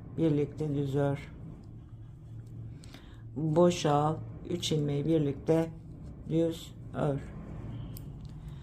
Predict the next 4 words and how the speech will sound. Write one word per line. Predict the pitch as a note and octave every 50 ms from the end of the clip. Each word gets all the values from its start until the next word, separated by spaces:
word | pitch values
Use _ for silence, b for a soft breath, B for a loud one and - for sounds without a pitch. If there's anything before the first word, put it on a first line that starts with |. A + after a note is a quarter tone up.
| B B B B B -
Boşal. | - D#3 D#3 F3 F3 F3 F3 - D#3 D3 D3+ D3+ D3+ D3+ D#3 - - - - - - - - - - - - - -
Üç | F3+ - - -
ilmeği | D#3+ D3 C#3+ D3 D3 D3 D3 C#3+
birlikte | D#3+ D#3+ D#3 D3+ C#3+ C#3 - - - D3+ D#3 D#3